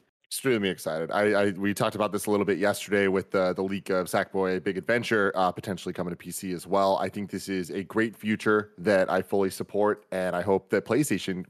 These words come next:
fully supports it, and it looks like they are. Having a PlayStation P C label for all this, it shows that they're taking it a little bit more seriously.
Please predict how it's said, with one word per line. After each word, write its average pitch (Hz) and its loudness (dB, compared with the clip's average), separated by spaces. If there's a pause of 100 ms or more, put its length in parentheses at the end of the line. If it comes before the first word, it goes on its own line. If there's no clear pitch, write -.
fully 98 2
supports 87 -4
it, 101 2
and 95 0
it 85 -6
looks 92 0
like 95 2
they 92 0
are. 82 2 (140)
Having 120 0
a 113 -2
PlayStation 107 -2
P 107 -6
C 107 -6
label 104 4
for 110 2
all 107 6
this, 107 2 (300)
it 113 2
shows 113 2
that 101 -6
they're 107 0
taking 104 -2
it 101 -2
a 95 -2
little 107 2
bit 98 0
more 90 -6
seriously. 131 0